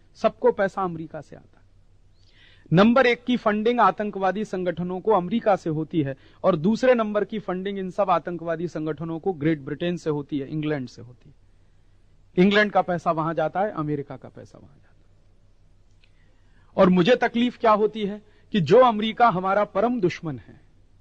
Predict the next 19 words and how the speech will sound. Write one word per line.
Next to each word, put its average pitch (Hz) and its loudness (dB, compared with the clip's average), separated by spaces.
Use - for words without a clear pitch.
जो 202 8
यूरोप 208 4
के 220 0
देश 202 -2
हमारे 170 -2
परम 165 -6
दुश्मन 156 -6
हैं, 135 -8
उनसे 226 2
दोस्ती 220 0
करने 196 -6
की 196 -12
कोशिश 185 -6
हमारे 170 -2
नेता 170 -6
हमेशा 147 -10
करते 120 -20
रहते 123 -20
हैं - -20